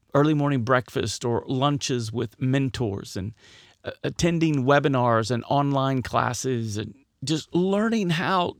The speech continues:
to be a better leader in both your character and in your charisma and in your competency and in your courage?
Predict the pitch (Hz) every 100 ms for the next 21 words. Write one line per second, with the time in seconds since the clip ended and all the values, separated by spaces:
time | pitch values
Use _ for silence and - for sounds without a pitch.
0 | - 160 135 170 147 151 139 131 139 131
1 | - 131 131 - 143 135 - - _ -
2 | - 185 185 - 175 170 160 156 139 123
3 | - 139 175 160 175 151 165 - 147 135
4 | 123 117 117 - 107 - - - _ _
5 | _ _ _ _ _ - 127 123 120 110
6 | - - - - 101 90 - - -